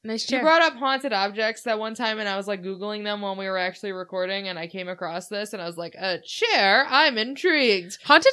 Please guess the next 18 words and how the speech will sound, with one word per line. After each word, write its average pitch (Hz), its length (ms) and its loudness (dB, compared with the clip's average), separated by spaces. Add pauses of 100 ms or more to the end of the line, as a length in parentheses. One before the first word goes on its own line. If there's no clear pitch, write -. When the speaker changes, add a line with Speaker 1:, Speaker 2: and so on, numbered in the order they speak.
Speaker 1:
objects 381 320 8
are - 100 6
interesting. 240 800 4
Speaker 2:
Yeah, 262 440 8 (580)
definitely. 196 760 -2 (640)
But, 214 500 2 (320)
uh, 359 300 -4 (220)
maybe, 320 720 0
<laughs> 269 480 2
maybe 294 300 2
I'll 262 140 4
get 240 180 -6
back 220 220 2
to, 247 100 -4
like, 214 200 0
actual 208 400 -4
ghost 185 280 -6
stories. 269 560 2